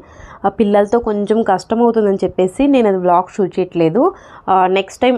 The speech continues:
ఆఫ్టర్‌నూన్ నుంచి ఈవినింగ్ వ-, ఆ, నైట్ రొటీన్ మీకు కంపల్సరీ చేస్తానండి ఇంకో వీడియోలో. So ఇంకా ఫస్ట్ అయితే నేను ఇక్కడ చింతపండుని మొత్తం నానబెట్టి ఉంచాను కదా. So దాన్ని ఇలా, ఆ, మొత్తం ఆ పల్ప్ మొత్తం తీసేయాలి.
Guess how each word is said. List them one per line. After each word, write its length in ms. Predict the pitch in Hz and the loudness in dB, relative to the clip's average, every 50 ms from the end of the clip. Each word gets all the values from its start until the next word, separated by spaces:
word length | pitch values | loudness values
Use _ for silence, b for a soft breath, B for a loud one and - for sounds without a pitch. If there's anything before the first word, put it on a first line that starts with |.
| - 190 | 0 -2
ఆఫ్టర్‌నూన్ 520 | 190 185 - - 220 220 226 226 220 220 | -4 -4 -2 -2 -2 0 2 0 0 0
నుంచి 260 | 214 214 202 - 294 330 | 0 -2 -2 -4 -4 -4
ఈవినింగ్ 440 | - 240 226 208 208 214 214 208 | -2 0 0 2 2 2 2 2
వ-, 100 | 196 202 - | 0 0 0
ఆ, 120 | 190 185 180 | 0 -2 0
నైట్ 340 | 180 170 175 175 175 - | 0 0 0 -2 0 0
రొటీన్ 340 | 202 196 196 214 214 220 220 | -2 0 0 0 0 2 0
మీకు 440 | 208 196 202 - 196 185 180 180 175 - | 0 -2 0 0 0 2 2 0 0 -2
కంపల్సరీ 500 | 185 180 170 196 196 190 214 196 214 208 - | -4 -4 -2 -4 -2 -2 0 -2 -2 0 0
చేస్తానండి 600 | 185 180 180 - 190 190 190 185 170 170 165 226 | -2 -2 -2 -2 -4 -2 -2 -2 -2 0 0 0
ఇంకో 400 | 277 330 - 220 202 - - 180 | 0 0 0 -2 -2 0 -2 -2
వీడియోలో. 540 | 175 170 165 165 175 175 170 180 240 349 440 B B B B B B B B - | -2 -2 -2 0 0 0 0 0 0 -2 -4 B B B B B B B B -2
So 60 | 262 262 | 0 0
ఇంకా 200 | 254 233 233 226 | 0 0 -2 -2
ఫస్ట్ 300 | - 247 254 262 - 269 | 0 0 -2 0 0 -2
అయితే 160 | 254 262 269 | 0 0 0
నేను 180 | 247 240 220 | 0 2 0
ఇక్కడ 340 | 214 214 214 208 214 220 208 214 - 233 | 0 0 2 2 2 2 2 0 -2 -6
చింతపండుని 680 | 214 208 208 - 247 240 233 233 226 226 226 226 220 214 B B B B B 202 | -2 -2 -2 -2 0 0 0 0 2 2 2 0 0 -2 B B B B B -6
మొత్తం 300 | 196 196 - 214 226 220 | -4 -2 0 -2 0 0
నానబెట్టి 420 | 196 185 190 202 220 220 220 220 | 0 0 2 2 0 2 2 0
ఉంచాను 300 | 208 185 - 202 185 185 | -2 0 0 0 0 0
కదా. 260 | - 165 165 196 247 | -2 -2 0 0 0
So 160 | 285 - 262 | 0 0 -2
దాన్ని 320 | 220 196 196 196 202 208 208 | -2 0 0 0 2 0 0
ఇలా, 420 | 202 202 196 190 190 196 190 - - | 2 2 2 2 2 0 0 -2 -2
ఆ, 120 | 185 180 180 | -2 -4 -2
మొత్తం 580 | 185 185 180 180 - - 226 226 247 240 233 240 - | -2 -2 -4 -4 -2 -2 0 0 0 -2 -2 -2 -2
ఆ 120 | 180 175 | -2 -2
పల్ప్ 360 | 175 - 202 196 202 220 220 240 | 0 0 0 0 0 0 0 -2
మొత్తం 320 | 233 226 - - 214 226 | -4 -4 -2 -2 -2 -2
తీసేయాలి. 720 | 214 - 190 180 - 202 190 170 160 165 196 254 339 370 | -2 -4 -6 -4 -2 0 0 2 2 2 2 0 0 0